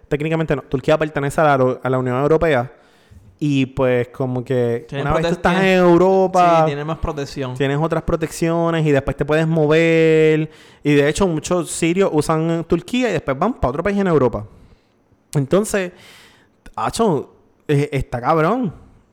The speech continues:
Speaker 1: O sea, nosotros nos estamos mudando porque quiero conseguir un trabajo. Me estoy mudando porque no puedo conseguir un trabajo, no, este, quiero crecer, conseguir un mejor trabajo profesional. Y tenemos todo. Si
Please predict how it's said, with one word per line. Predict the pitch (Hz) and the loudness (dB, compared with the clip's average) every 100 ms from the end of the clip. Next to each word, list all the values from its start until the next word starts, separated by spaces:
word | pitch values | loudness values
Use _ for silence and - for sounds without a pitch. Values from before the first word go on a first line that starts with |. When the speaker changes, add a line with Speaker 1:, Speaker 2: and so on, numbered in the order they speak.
| _ | _
Speaker 1:
O | 139 | -14
sea, | 127 143 131 120 120 - - _ - | -8 -2 0 0 -4 -14 -20 _ -4
nosotros | 143 131 135 | -2 2 2
nos | 214 | 2
estamos | 240 233 233 | 2 2 2
mudando | 226 247 254 254 247 - _ _ _ _ | 2 2 0 -2 -2 -12 _ _ _ _
porque | 135 127 - 131 120 | -4 -4 -4 -2 -2
quiero | - 143 160 | -2 0 0
conseguir | 160 160 151 | -2 -4 -6
un | 147 | -6
trabajo. | 143 117 98 - _ _ | -4 -4 -4 -12 _ _
Me | 123 | -12
estoy | 113 143 | -6 -2
mudando | 170 185 180 | -2 -2 -4
porque | 160 143 143 131 123 117 - - - _ | -6 -10 -4 -2 -2 -4 -6 -20 -20 _
no | 131 131 | -6 2
puedo | 156 156 151 147 | 4 4 2 0
conseguir | 151 151 151 151 | -4 -2 0 0
un | |
trabajo, | 147 151 156 156 156 147 | 0 2 4 2 2 2
no, | 139 127 127 123 120 | 0 0 -2 -2 -2
este, | 123 - 135 123 | -4 -6 -6 -2
quiero | 131 135 | 0 0
crecer, | 147 143 165 156 | 0 2 2 2
conseguir | - 147 151 147 | 0 0 2 2
un | 143 | 2
mejor | 147 | 0
trabajo | 135 143 143 147 | 0 2 2 0
profesional. | 151 147 - 165 175 135 - - _ _ _ _ - | -2 -6 -6 -4 -4 -6 -12 -20 _ _ _ _ -8
Y | 139 123 | -4 -4
tenemos | 110 127 123 156 - - | -6 -6 -4 -4 -6 -2
todo. | 117 180 156 | 0 2 0
Si | - 131 | -4 -8